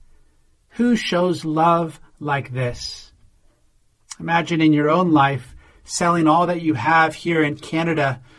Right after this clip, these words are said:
or wherever you live and going across the border to another country, perhaps in the Middle East, that is hostile towards Christians.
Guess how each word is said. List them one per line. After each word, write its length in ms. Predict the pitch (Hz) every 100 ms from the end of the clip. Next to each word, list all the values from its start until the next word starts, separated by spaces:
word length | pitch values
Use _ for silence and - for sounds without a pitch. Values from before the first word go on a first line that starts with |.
| _ -
or 100 | 151
wherever 260 | 156 165 165
you 220 | 151 156
live 520 | 147 165 151 143 - _ _ _ _
and 300 | 175 151 139 -
going 380 | 156 185 185 185
across 580 | 190 156 185 175 - -
the 100 | 160
border 400 | 143 156 180 165
to 220 | - 160
another 360 | 156 160 165 160
country, 640 | - 160 175 - 143 135 - - -
perhaps 540 | 170 160 165 160 - _ -
in 120 | 165
the 60 | 160
Middle 300 | 165 165 160
East, 380 | 175 156 -
that 140 | 147 143
is 120 | 143
hostile 500 | - 175 - - 147
towards 340 | 151 156 139
Christians. 800 | - 170 - - 143 135 135 -